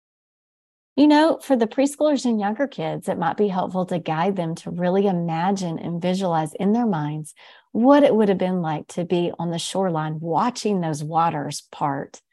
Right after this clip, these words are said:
The Israelites spent an entire night feeling the wind blow in their faces, watching the waters draw back before them,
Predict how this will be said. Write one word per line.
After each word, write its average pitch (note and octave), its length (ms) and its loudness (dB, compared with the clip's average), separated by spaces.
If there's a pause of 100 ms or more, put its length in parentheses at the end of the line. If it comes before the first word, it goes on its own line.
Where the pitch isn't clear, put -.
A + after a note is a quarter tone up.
(400)
The G#3+ 240 2
Israelites A3 540 2
spent G3 180 -4
an F3+ 80 -2
entire F3 420 -4
night E3 280 -4
feeling F#3+ 400 -2
the A3 100 0
wind E3+ 380 -4
blow E3 260 -2
in G3+ 80 0
their G3 100 -2
faces, E3 600 -4 (360)
watching G3 440 6
the F#3+ 80 4
waters F3 520 0
draw F3 460 -2
back F3 320 -2
before E3+ 360 -4
them, D#3 280 -4